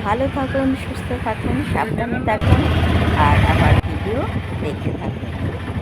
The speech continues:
এবার সমুদ্র পরিষ্কারভাবে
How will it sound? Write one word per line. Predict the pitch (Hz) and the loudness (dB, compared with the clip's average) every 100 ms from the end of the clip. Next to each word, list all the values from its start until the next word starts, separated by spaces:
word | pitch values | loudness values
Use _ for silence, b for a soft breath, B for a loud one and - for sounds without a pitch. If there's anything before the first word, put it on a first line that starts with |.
| - - - - - - - - - - - - - - - - - - - - - - - - - - - - - - - - - - - - - - - - 240 | -6 -2 -4 -2 -6 -6 -6 -6 -4 -6 -6 -6 -6 -6 -6 -6 -6 -6 -4 -4 -4 -4 -4 -4 -6 -8 -10 -10 -10 -8 -8 -10 -10 -10 -10 -8 -6 -6 -4 -4 -2
এবার | 247 262 202 - - - - - - - | -2 -2 -2 -4 -4 -4 -4 -4 -4 -2
সমুদ্র | 196 196 - - - - | -2 0 0 0 0 0
পরিষ্কারভাবে | 185 - - 208 202 196 196 156 - | -2 -2 -2 0 0 0 0 -2 -2